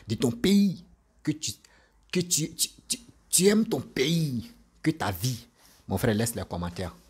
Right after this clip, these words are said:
J'attends tes commentaires. <laughs> Deux mille vingt-cinq, là,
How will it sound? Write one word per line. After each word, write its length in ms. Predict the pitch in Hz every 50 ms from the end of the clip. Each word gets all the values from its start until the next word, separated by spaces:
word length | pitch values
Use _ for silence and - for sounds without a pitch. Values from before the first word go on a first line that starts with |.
| _ _ _ _ -
J'attends 380 | 98 - - 120 117 - 147 147
tes 140 | - 101 95
commentaires. 500 | - 92 87 85 85 - 92 87 - - - - - - - -
<laughs> 1400 | - - - - 160 160 - - 120 117 - - - - - - - 67 64 - - _ - - - - - -
Deux 140 | - 120
mille 120 | 143 135 107
vingt-cinq, 360 | 98 104 101 - 110 101 -
là, 140 | 98 85